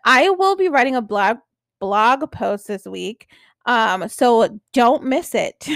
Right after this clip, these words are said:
<laughs> Do not miss it. Go ahead and go to the website, stressed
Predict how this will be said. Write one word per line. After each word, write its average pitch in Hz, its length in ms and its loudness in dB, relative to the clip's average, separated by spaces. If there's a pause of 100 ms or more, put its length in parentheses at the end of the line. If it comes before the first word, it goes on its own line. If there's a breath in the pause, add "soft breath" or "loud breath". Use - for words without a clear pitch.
(120)
<laughs> 269 220 -4
Do 262 180 -4
not 311 220 -2
miss 269 260 -6
it. 190 240 -6
Go 220 160 2
ahead 269 240 0
and 254 140 -4
go 226 120 -4
to - 100 -16
the 233 100 -6
website, 202 500 -4 (320 soft breath)
stressed - 600 -4